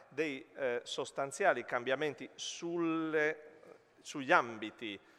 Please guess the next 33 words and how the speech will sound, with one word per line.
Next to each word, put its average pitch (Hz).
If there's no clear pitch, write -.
eh, 107
sui 120
quali 143
dobbiamo 117
scommettere, 156
dobbiamo 165
capire 226
perché 185
non 185
siamo 156
andati 185
sufficientemente 160
veloci 156
da 117
quel 113
punto 113
di 107
vista 104
e 156
perché 180
questa 190
strategia 139
che 131
noi 147
abbiamo 131
adottato 165
non 160
ha 185
portato -
risultati 175
su -
alcuni 170
indicatori 135